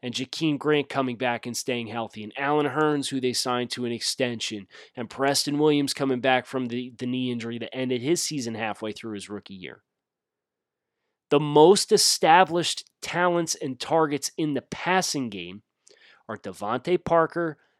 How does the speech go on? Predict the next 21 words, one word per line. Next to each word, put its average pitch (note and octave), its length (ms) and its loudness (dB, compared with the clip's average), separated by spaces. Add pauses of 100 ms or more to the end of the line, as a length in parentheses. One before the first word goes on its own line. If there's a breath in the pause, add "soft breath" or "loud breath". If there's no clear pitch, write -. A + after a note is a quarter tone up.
(120)
and A2+ 100 -8
Mike A#2+ 300 0
Gesicki. A#2+ 640 -2 (520)
And A#2 240 -8
that F3+ 240 6
is E3+ 140 6
a B2 80 0
bigger F3 420 4
trend C3 420 -2
for B2 140 -6
me A#2+ 160 -4
when A#2 160 -4
I A2 100 -6
look B2 300 -4
at A2 160 -4 (260)
the A2 140 -10
recent C3+ 640 -4
stops C3 380 4
for - 160 -10
Chan A#2+ 320 -4
Gailey C3 480 2